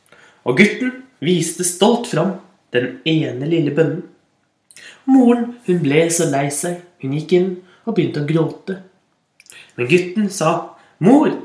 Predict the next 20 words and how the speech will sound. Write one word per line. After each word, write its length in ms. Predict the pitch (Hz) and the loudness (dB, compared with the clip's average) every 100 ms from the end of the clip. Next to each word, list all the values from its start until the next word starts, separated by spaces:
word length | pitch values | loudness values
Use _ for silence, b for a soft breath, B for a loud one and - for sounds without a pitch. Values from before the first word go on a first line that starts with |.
| - _ | -16 _
det 100 | 139 | -2
er 80 | 175 | 0
en 100 | 165 | 2
magisk 580 | 170 190 220 277 - - | 6 6 6 4 0 0
bønne. 260 | 240 294 - - _ b b b - | 0 0 -4 -12 _ b b b -4
Jeg 260 | 117 135 139 | -2 -2 -6
fikk 140 | 151 - | -6 0
kjøpt 300 | 185 180 - | 0 -2 -6
den 140 | 143 170 | -2 4
av 120 | 180 | 4
en 100 | 180 | 6
mann 220 | 175 208 220 | 6 4 4
på 100 | 233 | 0
torget.» 400 | 214 208 208 - - _ _ _ _ _ _ b b b b b | 0 -2 -4 -8 -10 _ _ _ _ _ _ b b b b b
«Å, 120 | 196 180 | 0 4
du 80 | |
har 140 | 196 190 | 4 6
blitt 180 | 214 156 | 4 6
lurt, 360 | 202 220 - 147 | 6 4 0 -4
du», 220 | 147 | -4